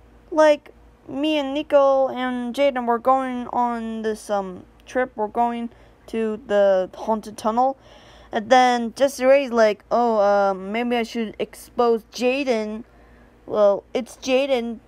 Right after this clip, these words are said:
so I can, like, you know, like, won't, he won't."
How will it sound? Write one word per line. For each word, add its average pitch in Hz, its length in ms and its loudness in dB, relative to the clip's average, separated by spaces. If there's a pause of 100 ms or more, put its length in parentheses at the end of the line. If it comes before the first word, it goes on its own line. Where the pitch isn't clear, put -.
so 220 400 2
I 247 180 0
can, 233 380 -4
like, 208 380 2 (140)
you 269 220 -4
know, 202 460 2 (1200)
like, 214 360 4 (120)
won't, 233 320 -2
he 240 140 -6
won't." 262 520 0